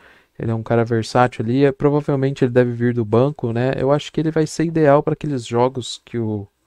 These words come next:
R J Barrett tá naquela preguiça, né? Naquela nhaca. Acho que ele vai ter bons minutos ali no lugar do R J Barrett e trazendo mais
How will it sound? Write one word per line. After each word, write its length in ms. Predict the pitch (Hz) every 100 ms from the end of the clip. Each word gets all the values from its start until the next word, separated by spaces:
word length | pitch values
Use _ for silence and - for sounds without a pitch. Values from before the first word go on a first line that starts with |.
| _ _ -
R 140 | 113
J 220 | 110 117 104
Barrett 440 | 110 110 107 -
tá 120 | 117
naquela 340 | 113 - 120 113
preguiça, 760 | - 120 104 110 135 - 110
né? 160 | 110 113
Naquela 480 | 104 - 117 120 107 _ _ _ _ _ 147
nhaca. 680 | 117 107 120 156 - 110 - _ _ _ _
Acho 240 | - 113
que 80 | -
ele 60 | 120
vai 100 | 123
ter 140 | 127
bons 320 | 123 139 151
minutos 440 | 151 139 135 139 -
ali 380 | 120 127 135 131 _ _ _
no 160 | 131 120
lugar 280 | 113 117 113
do 60 |
R 160 | 117 113
J 180 | 117 113
Barrett 760 | 113 127 139 135 - - - -
e 840 | 120 117 117 110 107 107 104 104 _ _ _
trazendo 440 | - 139 131 143 147
mais 680 | 143 147 151 - - -